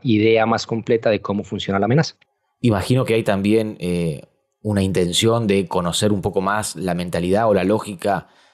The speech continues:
Speaker 2: eh, de aquellos que están detrás de estas campañas de distribución de malware y sacar ciertas conclusiones que puedan traducirse en medidas para minimizar los riesgos, ¿verdad?
Speaker 1: Sí, es que quizás la, eh, la idea final,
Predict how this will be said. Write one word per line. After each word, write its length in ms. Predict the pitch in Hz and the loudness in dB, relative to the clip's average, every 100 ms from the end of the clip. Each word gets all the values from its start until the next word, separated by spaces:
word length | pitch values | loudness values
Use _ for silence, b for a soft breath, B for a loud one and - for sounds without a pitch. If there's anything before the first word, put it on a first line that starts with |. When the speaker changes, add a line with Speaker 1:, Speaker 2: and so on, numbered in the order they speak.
| b _ | b _
Speaker 2:
eh, 540 | 80 82 76 65 50 - | -2 0 -2 -6 -12 -6
de 160 | 92 | -4
aquellos 340 | 90 107 101 - | -2 -2 -2 -2
que 80 | |
están 280 | 85 - 104 | -6 -4 0
detrás 320 | 101 85 117 | 0 0 0
de 60 | 104 | 0
estas 200 | - 95 | -2 -4
campañas 420 | 98 90 101 98 | -6 -4 -2 0
de 60 | 92 | -2
distribución 500 | 90 90 87 104 104 | -2 -4 -2 0 0
de 80 | 95 | 0
malware 480 | 107 110 117 120 b b b - | 0 2 2 0 b b b -4
y 80 | |
sacar 340 | 95 98 107 104 | -2 -2 -2 -2
ciertas 320 | 113 107 - | 0 -2 -2
conclusiones 540 | 107 87 92 120 113 | -6 -6 -2 0 0
que 100 | 104 | 0
puedan 260 | 87 101 95 | 0 0 2
traducirse 880 | 92 90 85 90 104 95 110 92 104 | 0 0 -2 -2 -2 0 -2 0 0
en 160 | 113 b b b - | 0 b b b -6
medidas 440 | 85 90 104 101 | 0 4 4 2
para 280 | - 98 104 | -2 -2 0
minimizar 480 | 98 85 82 80 95 | 0 -2 -2 -2 -2
los 200 | 90 73 | -2 0
riesgos, 320 | 110 104 80 | 2 2 2
¿verdad? 300 | 80 85 107 - _ _ _ _ b b | 0 -2 -4 -10 _ _ _ _ b b
Speaker 1:
Sí, 220 | - 233 - | -2 0 4
es 340 | 185 226 - 147 | 4 4 0 -4
que 380 | 131 120 110 107 | 0 2 2 0
quizás 440 | - 117 139 151 156 | 0 2 4 4 4
la, 560 | 120 110 101 92 98 | 4 2 0 -2 -8
eh, 180 | - 107 | -8 -6
la 240 | 113 113 110 | 0 2 4
idea 300 | 113 123 139 | 4 4 2
final, 540 | - 113 107 113 170 | 0 0 2 0 -4